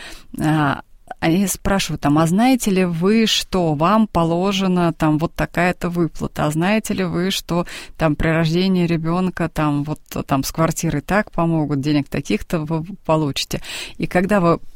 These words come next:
проходите всю эту анкету, кстати, Минздрав разработал вообще удивительная, восхитительная история, м, то ты просто обогащаешься знаниями. То есть кажется: "Ой,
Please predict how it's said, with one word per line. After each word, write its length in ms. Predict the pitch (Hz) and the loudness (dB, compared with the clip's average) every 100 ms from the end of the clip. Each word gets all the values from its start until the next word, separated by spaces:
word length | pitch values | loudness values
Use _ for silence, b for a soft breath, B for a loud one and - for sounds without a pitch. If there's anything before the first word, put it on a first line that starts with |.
| - | -4
проходите 600 | - 165 - 208 175 147 | 0 2 2 2 2 2
всю 200 | 151 - | -4 -2
эту 180 | 165 143 | -2 0
анкету, 400 | 147 - 254 277 | 0 0 0 0
кстати, 300 | - - - | -2 -6 0
Минздрав 480 | 165 170 156 175 151 | 2 2 4 2 2
разработал 640 | 143 135 147 143 151 - 151 127 156 | 0 -2 -2 -2 -4 -6 -10 -10 -10
вообще 400 | 156 139 - - 156 - | -10 -10 -8 -8 -8 -6
удивительная, 680 | 160 143 160 226 - 165 147 | -2 0 2 2 4 4 4
восхитительная 800 | 147 - 165 - 196 - 165 160 | 0 -2 -4 -2 -2 -2 0 0
история, 440 | 170 - 151 131 - B B B B - | -2 -2 -2 -2 -4 B B B B -8
м, 340 | - 139 127 - - - | -2 0 0 -4 -10 -4
то 360 | 190 185 180 - - | 0 2 2 0 -2
ты 80 | - | -2
просто 220 | 226 185 | 0 0
обогащаешься 680 | 151 151 180 208 160 - 147 | 2 2 2 2 0 0 -4
знаниями. 580 | 143 147 143 139 147 147 - - - _ - - - | -2 0 0 -4 -8 -14 -20 -20 -20 _ -20 -20 -4
То 80 | 208 | -2
есть 140 | - 208 | -2 -2
кажется: 380 | 208 185 170 190 - | 0 0 0 -2 2
"Ой, 320 | 220 180 143 | 4 4 2